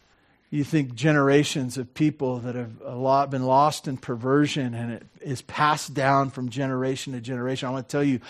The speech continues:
the same thing, the same thing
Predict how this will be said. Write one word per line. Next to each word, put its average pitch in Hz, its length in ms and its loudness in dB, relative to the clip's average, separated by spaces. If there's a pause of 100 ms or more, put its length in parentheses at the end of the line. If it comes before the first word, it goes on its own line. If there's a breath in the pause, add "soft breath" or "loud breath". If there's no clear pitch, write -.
(160 loud breath)
the 139 100 0
same 190 480 6
thing, 110 320 -10 (600)
the 139 40 -8
same 151 380 -2
thing 123 300 -12